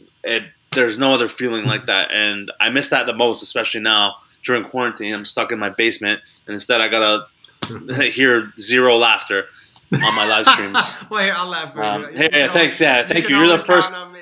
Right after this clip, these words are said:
Speaker 1: you're the first laugh I've heard in months.
Speaker 2: <laughs>
Speaker 1: Um, so <laughs> that stand-up is definitely number one. I love st-, I still love making videos though. Like, it's been, like, six years since I've started. I,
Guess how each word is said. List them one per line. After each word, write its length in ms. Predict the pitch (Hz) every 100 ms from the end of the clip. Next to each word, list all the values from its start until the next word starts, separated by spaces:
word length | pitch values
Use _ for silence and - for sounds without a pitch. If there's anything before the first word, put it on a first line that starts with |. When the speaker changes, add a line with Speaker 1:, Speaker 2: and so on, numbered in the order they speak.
| -
Speaker 1:
you're 100 | 165
the 80 | 165
first 320 | 175 175 143
laugh 240 | 151 151
I've 120 | 139 123
heard 200 | 139 135
in 60 |
months. 340 | 123 127 - 170
Speaker 2:
<laughs> 40 | 117
Speaker 1:
Um, 420 | 120 113 113 104 147 - _ 135 -
so 220 | 139 135 - -
<laughs> 1120 | - 202 - - - 151 - _ _ _ _
that 380 | 127 151 175 -
stand-up 340 | - 170 175 151
is 80 |
definitely 260 | 143 156 165
number 220 | 151 147
one. 260 | 143 143 147
I 120 | 117
love 260 | 127 160 156
st-, 220 | - -
I 40 | 123
still 280 | - 170
love 180 | 160 147
making 300 | 139 135 131
videos 280 | 127 123 104
though. 120 | 101
Like, 180 | 104 104 - _ _
it's 100 | -
been, 120 | 151
like, 180 | 147 120
six 360 | - 175 165 -
years 240 | 127 117
since 100 | 123
I've 80 | 117
started. 320 | - 135 156
I, 160 | 147 95